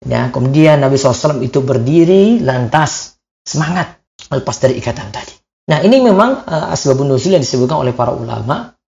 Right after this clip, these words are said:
eh, tentang sihir ini, namun ada catatan dari Syekh Mukbil dalam As-Sahih Al-Musnad min Asbabin Nuzul, bahwa sebab turunnya ayat ini, surat Al-Falaq dan An-Nas,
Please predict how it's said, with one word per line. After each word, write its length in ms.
eh, 80
tentang 240
sihir 320
ini, 160
namun 640
ada 160
catatan 800
dari 160
Syekh 240
Mukbil 400
dalam 480
As-Sahih 480
Al-Musnad 800
min 160
Asbabin 480
Nuzul, 640
bahwa 800
sebab 320
turunnya 400
ayat 320
ini, 160
surat 320
Al-Falaq 400
dan 160
An-Nas, 880